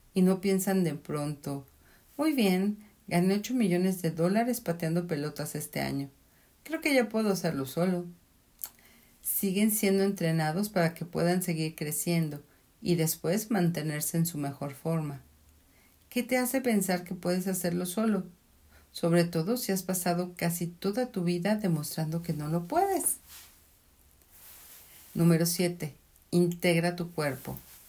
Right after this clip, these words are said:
Tu mente irá a donde tu cuerpo la lleve. Si estás de malas, pero de pronto decides levantarte derecho en la, con la frente arriba,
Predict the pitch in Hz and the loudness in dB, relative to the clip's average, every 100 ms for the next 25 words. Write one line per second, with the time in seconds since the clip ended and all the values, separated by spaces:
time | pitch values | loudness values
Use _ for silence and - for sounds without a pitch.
0 | - - - - - - - - - - | -20 -20 -20 -20 -20 -20 -20 -20 -20 -20
1 | _ - 202 220 247 247 277 254 214 220 | _ 2 6 6 6 2 2 4 2 2
2 | 214 180 170 165 160 147 151 143 156 151 | 0 2 4 2 0 -6 -6 -4 -6 -6
3 | 143 151 143 143 - _ _ _ _ - | -6 -6 -6 -10 -16 _ _ _ _ -12
4 | - 151 - 147 156 196 208 185 151 - | -6 -4 -4 -2 2 4 4 2 0 -4
5 | 143 139 135 131 143 139 147 151 147 160 | -6 -4 -4 -4 -4 -4 -4 -4 -4 -4
6 | 139 131 135 131 127 131 127 - 143 143 | -6 -6 -2 -2 -2 -4 -6 -6 -6 -4
7 | 143 156 - 143 135 127 - 135 131 127 | -2 -4 -4 -4 -4 -6 -8 -6 -4 -6
8 | - 131 127 156 170 226 156 - | -6 -8 -6 -4 0 0 0 -4